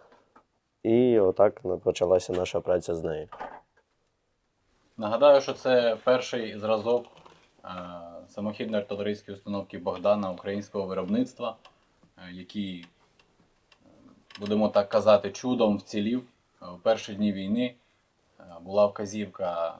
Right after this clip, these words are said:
Speaker 2: знищити цей зразок для того, щоб він не потрапив ворогу в руки. Е, інша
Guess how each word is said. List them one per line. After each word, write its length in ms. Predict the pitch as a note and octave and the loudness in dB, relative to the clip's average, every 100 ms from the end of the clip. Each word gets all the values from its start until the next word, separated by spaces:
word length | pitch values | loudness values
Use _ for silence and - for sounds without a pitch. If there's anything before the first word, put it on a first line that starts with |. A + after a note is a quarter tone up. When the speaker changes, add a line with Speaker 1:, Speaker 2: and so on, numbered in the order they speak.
| _ | _
Speaker 2:
знищити 540 | G2 A2+ B2+ C3+ A#2+ | -8 -4 -4 -4 -10
цей 280 | A2 - A2+ | -8 -6 -6
зразок 480 | A2 A2+ G#2+ A2 G#2 | -4 -4 -2 -4 -4
для 100 | G2 | -12
того, 260 | F#2 G2+ G2 | -4 -4 -4
щоб 200 | G#2 F#2 | -8 -10
він 200 | G2+ G2 | -8 -8
не 160 | F#2+ | -10
потрапив 540 | F2+ G2 G2+ F#2+ F#2+ F2 F#2 F2+ F2+ | -10 -2 0 0 -4 -12 -16 -16 -4
ворогу 500 | G#2 G2+ F#2 F2+ F2 _ _ _ _ | -2 -2 -6 -12 -14 _ _ _ _
в 80 | F#2+ | -4
руки. 440 | A2 C#3+ C3+ C3 B2+ _ _ _ _ _ _ | 0 2 0 -4 -6 _ _ _ _ _ _
Е, 40 | - E2+ D#2+ D#2+ D#2+ F#2 | -20 -20 -18 -18 -18 -10
інша 600 | G#2 - G#2+ F#2+ F2 | -10 0 2 2 0